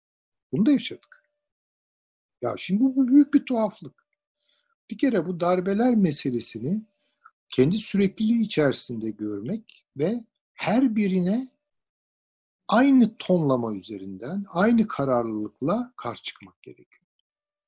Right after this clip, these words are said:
Bu senin darben, benim darbem, benimki iyiydi, seninki kötüydü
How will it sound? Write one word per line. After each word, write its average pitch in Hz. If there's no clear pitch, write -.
Bu 185
senin 180
darben, 113
benim 180
darbem, 113
benimki 170
iyiydi, 156
seninki 151
kötüydü 139